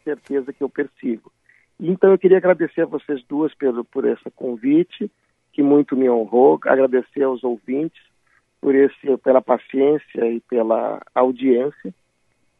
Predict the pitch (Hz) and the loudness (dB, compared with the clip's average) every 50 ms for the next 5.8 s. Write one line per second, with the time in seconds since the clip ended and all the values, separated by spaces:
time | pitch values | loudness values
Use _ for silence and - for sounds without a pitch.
0 | _ _ _ 160 165 156 190 190 165 160 196 202 190 - - - 190 190 190 190 | _ _ _ -8 -6 -4 -4 -4 2 4 6 6 6 2 -2 -8 -6 -2 0 2
1 | 190 185 190 185 - _ - 220 226 - 180 - - 185 - 165 160 185 202 - | 2 2 2 0 0 _ 4 4 4 2 -2 -4 -4 -4 -2 2 2 2 2 2
2 | 180 - - 156 143 131 135 139 139 123 131 - - 131 - - 120 110 110 120 | 0 2 2 2 4 6 4 4 4 2 -4 -10 -12 -10 -8 -6 -4 -2 -2 -2
3 | 127 127 135 120 131 135 127 123 - - 123 127 127 131 123 120 - _ 123 113 | -2 -2 -4 -2 -2 -2 -2 -2 -6 -12 -10 -10 -10 -8 -8 -8 -10 _ -6 -4
4 | 117 117 120 120 120 127 - _ - - - - _ - - 165 160 - 147 143 | 0 0 0 0 -2 -6 -14 _ -20 -20 -20 -20 _ -2 0 0 0 0 -2 -2
5 | 143 139 - - 135 127 117 123 120 113 120 123 120 - - | -2 -2 -2 -2 -4 -2 0 0 0 0 0 -2 -4 -6 -10